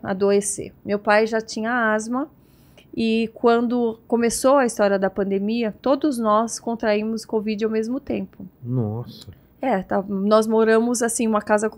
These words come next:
Speaker 1: grudada com a outra, a gente convive muito
Speaker 2: É.
Speaker 1: junto. Então, um passou
Speaker 2: Um
Speaker 1: pro
Speaker 2: pegou,
Speaker 1: outro e assim
Speaker 2: passou.
Speaker 1: foi. E meu pai falava, "Se eu pegar isso, eu não volto pra casa." Eu não, porque meu pai já tinha respiração ruim, desde criança que ele tinha asma, sabe? Aquelas coisas. Ele falou, "Eu não suporto, eu não posso pegar esse negócio."
Speaker 2: Putz.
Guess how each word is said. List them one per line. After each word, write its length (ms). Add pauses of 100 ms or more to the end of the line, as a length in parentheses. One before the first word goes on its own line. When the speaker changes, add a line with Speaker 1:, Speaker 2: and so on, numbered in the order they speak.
Speaker 1:
grudada 380
com 100
a 60
outra, 220
a 40
gente 200
convive 420
muito 300
Speaker 2:
É. 40
Speaker 1:
junto. 380
Então, 220
um 40
passou 260
Speaker 2:
Um 40
Speaker 1:
pro 120
Speaker 2:
pegou, 140
Speaker 1:
outro 260
e 100
assim 300
Speaker 2:
passou. 60 (120)
Speaker 1:
foi. 120 (540)
E 60
meu 160
pai 240
falava, 340
"Se 160
eu 60
pegar 380
isso, 340
eu 80
não 180
volto 380
pra 180
casa." 460 (420)
Eu 120
não, 120
porque 280
meu 120
pai 220
já 100
tinha 220
respiração 560
ruim, 220
desde 240
criança 480
que 100
ele 120
tinha 200
asma, 480 (140)
sabe? 280
Aquelas 340
coisas. 260
Ele 80
falou, 140
"Eu 120
não 140
suporto, 540
eu 80
não 100
posso 320
pegar 280
esse 160
negócio." 560
Speaker 2:
Putz. 300